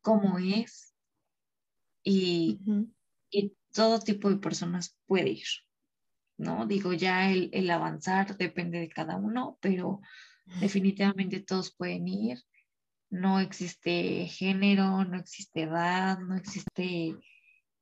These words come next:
Speaker 1: este, el físico, no existe nada. O sea, todo puede, todos
Speaker 2: Ujú.
Speaker 1: pueden hacerlo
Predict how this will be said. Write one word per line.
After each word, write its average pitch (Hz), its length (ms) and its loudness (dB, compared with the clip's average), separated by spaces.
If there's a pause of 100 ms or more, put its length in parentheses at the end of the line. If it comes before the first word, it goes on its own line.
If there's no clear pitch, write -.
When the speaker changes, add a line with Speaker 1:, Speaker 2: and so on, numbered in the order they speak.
(400)
Speaker 1:
este, 180 840 -4 (1500)
el 180 340 -2
físico, 190 880 0
no 175 140 -2
existe 175 520 -8
nada. 156 280 -4 (460)
O - 40 -20
sea, 202 180 -6 (120)
todo 196 340 2
puede, 180 340 -4
todos 202 260 4
Speaker 2:
Ujú. 220 60 0
Speaker 1:
pueden 180 200 -4
hacerlo - 520 -6